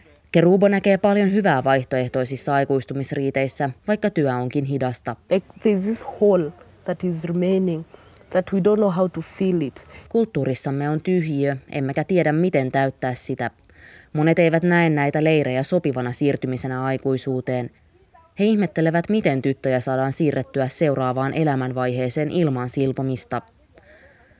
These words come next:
Speaker 1: Muutokseen vaaditaan kokonainen sukupolvi, jotta tämä saadaan loppumaan, hän sanoo.
Speaker 2: Even if no, it will not save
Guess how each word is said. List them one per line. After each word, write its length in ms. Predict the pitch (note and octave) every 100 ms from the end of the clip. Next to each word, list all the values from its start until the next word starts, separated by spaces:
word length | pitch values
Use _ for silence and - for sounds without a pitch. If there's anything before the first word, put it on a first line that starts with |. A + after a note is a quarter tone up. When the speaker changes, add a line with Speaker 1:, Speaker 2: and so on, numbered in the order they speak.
| -
Speaker 1:
Muutokseen 640 | D3 F3 F3+ E3+ F#3 E3+
vaaditaan 460 | F3 F3 C#3+ C#3 C3+
kokonainen 520 | C#3 C#3 C3 B2+ D#3
sukupolvi, 760 | D3+ D#3+ C#3+ B2+ C#3 C3+ C#3 C3 -
jotta 200 | G3+ G3
tämä 240 | F#3 E3 C3
saadaan 420 | B2+ C3 D3 C#3
loppumaan, 640 | B2+ _ B2+ B2 A#2+ A#2 -
hän 180 | C3 B2
sanoo. 440 | C3 B2 B2 A#2 A2+ _ _ - -
Speaker 2:
Even 280 | F#3 G3+ A3
if 240 | A#3+ -
no, 180 | G#3 G3 - - G3+
it 80 | - F#3+
will 120 | F#3+
not 260 | G#3 G#3+ - -
save 340 | - - G#3